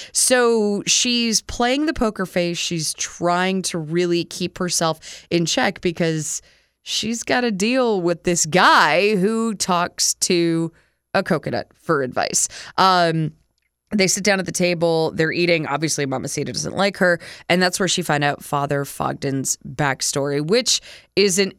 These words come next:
interesting foreshadowing of her and Jamie. When you talk about a good stroke of luck,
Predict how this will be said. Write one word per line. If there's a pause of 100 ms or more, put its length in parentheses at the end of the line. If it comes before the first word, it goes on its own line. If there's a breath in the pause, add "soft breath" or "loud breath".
interesting
foreshadowing (420 loud breath)
of
her
and
Jamie.
When
you
talk
about
a
good
stroke
of
luck,